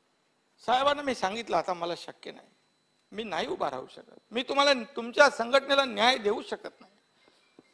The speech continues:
मला त्यांनी एक दिवस रात्री टेंबी नाक्यावर बोलवलं, माझ्या खांद्यावर हात टाकला, "एकनाथ, तू नाही म्हणू नकोस, तुला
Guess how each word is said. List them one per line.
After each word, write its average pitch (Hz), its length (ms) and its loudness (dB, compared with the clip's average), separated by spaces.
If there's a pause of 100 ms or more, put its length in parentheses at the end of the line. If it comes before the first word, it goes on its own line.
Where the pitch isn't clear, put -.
(640)
मला 190 220 6
त्यांनी 208 280 -4
एक 208 160 -4
दिवस 208 220 0
रात्री 196 440 0
टेंबी 185 340 -8
नाक्यावर 202 320 -2
बोलवलं, 185 540 0
माझ्या 165 320 -2
खांद्यावर 165 340 -2
हात 147 140 -2 (100)
टाकला, 180 480 -2
"एकनाथ, 165 380 -8
तू - 160 -14
नाही 143 220 -10
म्हणू 160 260 -14
नकोस, 165 440 -8 (1400)
तुला 180 520 6